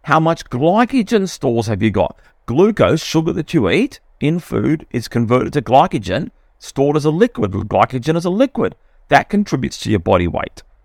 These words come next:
Additionally, the process of fat burning is complex and it gets influenced by what we talked about earlier, physical activity, hormones, and genetics.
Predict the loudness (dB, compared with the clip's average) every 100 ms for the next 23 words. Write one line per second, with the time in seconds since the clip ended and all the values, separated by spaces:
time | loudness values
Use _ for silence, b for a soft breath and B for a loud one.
0 | _ _ _ _ _ _ _ -8 -4 0
1 | 0 0 -2 0 0 6 4 4 -4 -4
2 | 2 2 2 0 0 2 -2 -2 -2 -2
3 | 2 2 2 -2 0 -2 -2 -2 -2 2
4 | 0 0 2 2 2 -2 -4 -2 -2 -2
5 | 0 2 2 0 0 0 -2 -8 _ _
6 | _ _ _ -4 0 0 0 0 0 -2
7 | -4 -4 -2 2 0 -2 -2 -2 -2 -4
8 | -6 0 0 0 -6 -14 -18